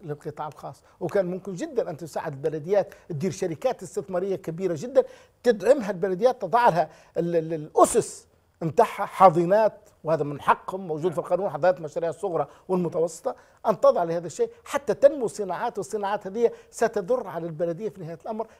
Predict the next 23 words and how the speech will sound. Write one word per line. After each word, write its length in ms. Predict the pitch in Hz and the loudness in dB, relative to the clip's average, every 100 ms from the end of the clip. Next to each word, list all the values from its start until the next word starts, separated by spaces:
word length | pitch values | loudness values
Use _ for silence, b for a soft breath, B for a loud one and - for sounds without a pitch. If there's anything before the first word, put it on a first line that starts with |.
| b | b
اللي 200 | 170 156 | -2 0
هي 40 | 160 | 0
الرسوم 560 | 143 147 - 202 247 | -2 -6 -8 -8 -6
والضرائب 420 | 165 143 156 151 | -6 -6 -4 -6
المحلية 500 | 143 139 - 151 208 | -8 -12 -12 -12 -10
وما 160 | 202 180 | -10 -10
إلى 180 | 180 185 | -12 -4
ذلك. 300 | 269 247 b b b - | -2 -4 b b b -2
للأسف، 580 | 196 190 214 - 196 - b b - | 0 2 0 0 -8 -14 b b -4
آه، 280 | 98 92 | 0 0
السلطة 440 | 90 - 262 269 214 | 0 -2 -4 -2 -2
المركزية 720 | 175 - 165 143 156 143 143 b b b b b _ - - 277 - - - 311 285 | -2 -2 -6 -6 -4 -4 -6 b b b b b _ -20 -20 -20 -20 -20 -20 -16 -4
مترددة، 760 | 170 196 180 165 156 156 139 | 0 2 6 6 4 0 -8
حتى 220 | 131 147 | -10 -6
لا 80 | 147 | -6
أقول 260 | 143 - 151 | -6 -10 -12
كلمة 380 | - 139 131 156 | -10 -10 -10 -14
أخرى، 260 | - 185 - _ _ _ _ _ _ - - - | -14 -16 -18 _ _ _ _ _ _ -20 -20 -20
بخصوص 280 | - 170 160 | -8 -6 -6
الإدارة 280 | 151 151 135 | -2 -2 -2
المحلية. 440 | 135 143 160 214 B B B _ 277 | -6 -6 -2 -2 B B B _ 6
إضافة 300 | 226 220 156 | 10 8 6
لذلك، 360 | 147 185 262 | -2 -2 -2